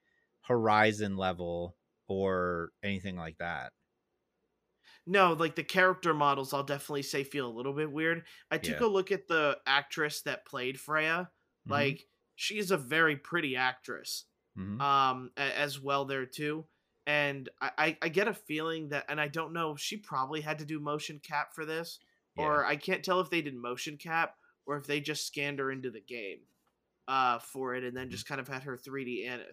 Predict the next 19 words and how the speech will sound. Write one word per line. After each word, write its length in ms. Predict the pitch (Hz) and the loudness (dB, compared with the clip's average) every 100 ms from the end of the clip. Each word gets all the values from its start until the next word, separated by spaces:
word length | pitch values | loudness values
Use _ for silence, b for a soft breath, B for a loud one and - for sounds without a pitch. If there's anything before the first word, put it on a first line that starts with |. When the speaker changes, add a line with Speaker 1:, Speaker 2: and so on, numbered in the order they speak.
| - | -14
Speaker 2:
three 140 | 139 | -12
D 80 | 123 | -12
character 440 | - 131 120 _ 113 | -10 -8 -8 _ -18
do 120 | 117 | -16
everything 340 | 117 113 117 113 | -16 -18 -20 -20
else. 320 | 107 78 - _ _ _ _ _ | -18 -18 -20 _ _ _ _ _
Speaker 1:
Sure. 160 | - 147 | -2 2
Speaker 2:
But 220 | 139 - _ _ _ _ | 2 0 _ _ _ _
I, 140 | 147 147 | 0 4
I 100 | 160 | 6
will 180 | 170 190 | 6 6
admit, 400 | 185 160 151 - | 6 4 -2 -4
character 400 | - 170 180 202 | 0 2 4 2
models, 500 | 180 180 185 202 185 | 2 2 2 0 0
like, 180 | 156 135 | -2 -2
seem 320 | - - 165 | -4 -6 -2
a 40 | 160 | -2
little 300 | 151 147 110 | 0 0 0
rough. 420 | 123 98 - - | -2 -2 -4 -16